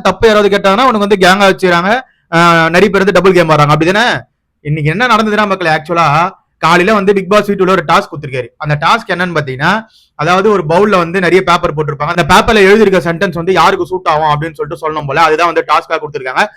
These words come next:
அப்ப ரம்யா ஜோ தான் வராங்க. ரம்யா ஜோக்கு படிக்க தெரியாது மக்களே, அதனால ரம்யா ஜோ என்ன பண்ணாங்கன்னா வினோத் அவரோட ஹெல்ப்பை கேக்குறாங்க. வினோத் அவர்கள் வந்து படிச்சு சொல்றாரு, அதாவது இந்த வீட்டுல வந்து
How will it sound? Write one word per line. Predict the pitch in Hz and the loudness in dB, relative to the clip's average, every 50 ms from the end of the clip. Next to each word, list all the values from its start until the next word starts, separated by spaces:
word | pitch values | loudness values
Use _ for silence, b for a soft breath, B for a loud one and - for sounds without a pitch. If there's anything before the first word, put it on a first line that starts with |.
| B B B | B B B
அப்ப | 165 147 160 | -6 -2 0
ரம்யா | 156 160 175 208 214 202 | 0 2 2 2 2 2
ஜோ | 185 180 | 2 2
தான் | 180 185 175 | 2 2 2
வராங்க. | 156 156 170 196 185 | 0 0 0 0 0
ரம்யா | 165 160 185 196 190 | 0 0 0 -2 -2
ஜோக்கு | 165 160 151 180 - | -2 -4 -6 -6 -4
படிக்க | - 160 175 185 180 | -4 -4 -4 -4 -4
தெரியாது | 170 156 147 139 135 | -4 -4 -6 -6 -6
மக்களே, | 139 - 147 151 143 | -8 -4 -2 -2 0
அதனால | 147 165 185 170 | 0 0 0 0
ரம்யா | 160 170 196 196 | 0 0 -2 -2
ஜோ | 175 170 | 0 0
என்ன | 160 170 165 | -2 -4 -4
பண்ணாங்கன்னா | 156 147 156 185 170 | -4 -4 -2 -4 -4
வினோத் | 160 175 185 190 180 160 | -4 -4 -6 -4 -4 -4
அவரோட | 151 147 147 151 147 | -2 -2 -2 -4 -4
ஹெல்ப்பை | 151 156 151 170 160 | -4 -6 -6 -8 -8
கேக்குறாங்க. | 151 143 139 139 147 196 220 220 b b b b - | -6 -8 -8 -6 -4 -6 -6 -6 b b b b -6
வினோத் | 175 190 214 214 202 | -4 -2 -2 0 0
அவர்கள் | 185 175 170 165 | -2 -2 -2 -2
வந்து | 175 196 190 | -4 -4 -4
படிச்சு | 175 175 185 185 180 | -4 -6 -4 -6 -8
சொல்றாரு, | 143 165 147 151 151 135 127 - _ _ _ | -8 -6 -4 -4 -4 -4 -6 -10 _ _ _
அதாவது | - 143 147 170 190 196 202 | -8 -2 0 0 0 0 -2
இந்த | 180 170 | -2 -2
வீட்டுல | 180 202 185 190 | -4 -4 -2 -4
வந்து | 175 170 165 208 | -4 -2 0 -2